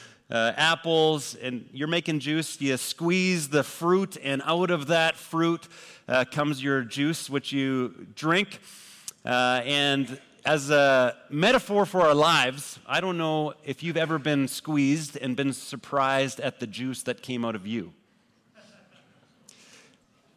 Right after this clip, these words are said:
Have you ever been in a tense situation, maybe with a friend,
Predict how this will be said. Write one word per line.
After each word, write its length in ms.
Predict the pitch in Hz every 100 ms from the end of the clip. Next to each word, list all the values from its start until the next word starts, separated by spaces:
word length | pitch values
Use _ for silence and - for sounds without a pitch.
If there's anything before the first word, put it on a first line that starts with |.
| _
Have 180 | 131 147
you 60 |
ever 160 | 202 208
been 340 | 190 202 202
in 160 | 190 180
a 400 | 170 156 143 135 - - _ _ -
tense 240 | 196 202
situation, 720 | - 202 190 180 185 - 170
maybe 220 | 170 170
with 240 | 170 165 160
a 300 | 156 143 135
friend, 520 | - 185 165 120